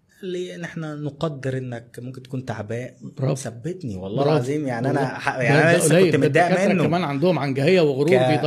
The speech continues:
Speaker 1: اه، وهو كان كده شوية، انا اتعاملت
Speaker 2: آه.
Speaker 1: بس خ-،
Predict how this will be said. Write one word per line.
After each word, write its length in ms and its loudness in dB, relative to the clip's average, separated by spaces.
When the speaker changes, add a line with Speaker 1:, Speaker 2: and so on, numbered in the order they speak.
Speaker 1:
اه، 600 2
وهو 460 2
كان 200 0
كده 200 4
شوية، 260 4
انا 100 2
اتعاملت 320 0
Speaker 2:
آه. 240 2
Speaker 1:
بس 340 -8
خ-، 140 -10